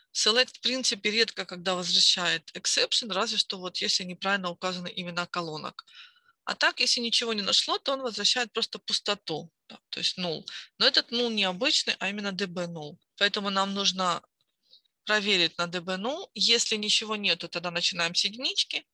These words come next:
Ну, а если что-то есть, тогда, кстати говоря, вот тут, тут надо плюс один сделать. Это же next,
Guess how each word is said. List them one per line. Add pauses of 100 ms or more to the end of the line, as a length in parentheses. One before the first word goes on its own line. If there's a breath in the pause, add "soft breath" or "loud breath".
(240)
Ну,
а
если
что-то
есть,
тогда,
кстати
говоря,
вот
тут, (220)
тут
надо
плюс
один
сделать. (400 loud breath)
Это
же
next,